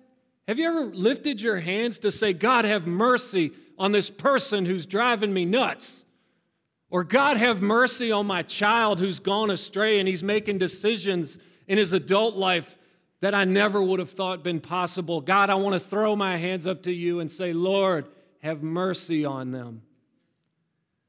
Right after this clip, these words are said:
This is a discipline we get the privilege of doing as Christians. In First Timothy two eight, Paul gives Timothy specific instructions for worship in the New Testament church.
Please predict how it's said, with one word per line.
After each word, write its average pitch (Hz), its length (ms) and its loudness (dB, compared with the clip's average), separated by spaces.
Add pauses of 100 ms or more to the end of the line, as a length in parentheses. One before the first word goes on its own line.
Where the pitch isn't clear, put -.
(140)
This 220 220 -6
is 180 120 -6
a 180 60 -2
discipline 160 880 -6
we 175 140 -6
get 190 200 -10
the 147 80 -12
privilege 143 600 -10
of 123 120 -16
doing 135 440 -10 (500)
as 131 160 -10
Christians. - 920 -12 (1600)
In 196 140 2
First 233 380 -2
Timothy 226 400 -2
two 247 280 0
eight, 262 280 0
Paul 262 280 2
gives 240 380 -4 (340)
Timothy 247 520 -2
specific 277 1000 -4 (200)
instructions 190 800 -2
for 160 200 -8
worship 170 540 -6
in 147 100 -6
the 147 80 -2
New 151 180 -2
Testament 151 560 -8
church. 165 580 -8